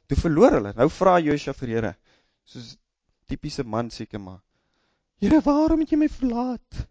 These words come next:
Hoekom het U dit gesê? Hoekom het U gesê ons moet hier uitkom? Nou het ons verloor, wat gaan aan? U is nie meer met ons nie." En julle kan maar verder gaan lees, al wat dit was, dit was sonde in die kamp.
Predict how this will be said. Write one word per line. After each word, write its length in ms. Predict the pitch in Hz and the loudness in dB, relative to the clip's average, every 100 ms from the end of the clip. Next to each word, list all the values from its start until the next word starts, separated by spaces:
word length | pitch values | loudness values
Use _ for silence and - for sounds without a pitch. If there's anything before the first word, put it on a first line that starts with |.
| _ _ _ _ _ _ | _ _ _ _ _ _
Hoekom 240 | 165 233 285 | -4 -2 0
het 100 | 302 | 0
U 60 | |
dit 180 | 196 - | 0 -4
gesê? 480 | 196 - 190 190 170 _ _ _ _ _ _ _ | -14 -12 -12 -14 -18 _ _ _ _ _ _ _
Hoekom 200 | 160 254 | -4 0
het 40 | - | 2
U 80 | |
gesê 220 | - - 220 | 2 0 -2
ons 100 | 214 | -2
moet 140 | 208 | -4
hier 140 | 202 | 0
uitkom? 480 | 202 214 _ 208 180 _ _ _ _ - | 0 -2 _ 0 0 _ _ _ _ 2
Nou 120 | 160 | 2
het 100 | 185 | 2
ons 140 | 214 208 | -10 -8
verloor, 340 | 190 208 202 | -4 0 2
wat 220 | 180 202 | 2 0
gaan 140 | - 214 | -4 -2
aan? 160 | 220 - | -4 -2
U 80 | |
is 140 | 220 214 | -6 -4
nie 80 | 226 | -4
meer 120 | 214 | -2
met 200 | 196 - | -4 -6
ons 280 | 196 185 - | -10 -10 -12
nie." 140 | 165 _ _ _ _ _ _ | -12 _ _ _ _ _ _
En 200 | 151 135 _ | -2 -2 _
julle 180 | 139 147 | -2 0
kan 120 | 160 | 2
maar 120 | 160 | 0
verder 320 | - 170 180 | 4 4 4
gaan 140 | 175 139 | 0 -2
lees, 200 | 143 - | -4 0
al 160 | 165 208 | 0 2
wat 140 | 226 | 2
dit 60 | 143 | 0
was, 240 | 123 120 | -4 -4
dit 120 | 123 | -6
was 220 | 127 120 - | -6 -6 -8
sonde 300 | 156 160 151 | -8 -4 -6
in 140 | 143 | -6
die 40 | - | -10
kamp. 380 | 151 127 - | -10 -10 -16